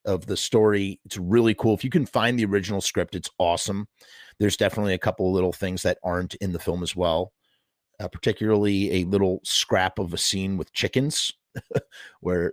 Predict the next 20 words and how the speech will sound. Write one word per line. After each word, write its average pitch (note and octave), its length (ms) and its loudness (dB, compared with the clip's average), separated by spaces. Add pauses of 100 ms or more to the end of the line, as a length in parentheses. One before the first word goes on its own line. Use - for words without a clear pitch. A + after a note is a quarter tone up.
uh, D2 340 0
Suicide A#2 560 2
almost G2+ 240 0
runs G2 240 0
over G#2 180 2
some F2 200 -6
chickens. A#2+ 520 -4
Really G#2 300 4
weird F2 420 0 (140)
to E2+ 180 -6
include E2+ 300 -4
in D#2 60 -10
the E2 80 -10
script, - 400 -8
but E2 80 -4
it's - 100 -16
there. - 240 -2 (800)
And G2 520 2 (640)
so, G#2 680 4 (720)
so G#2 400 2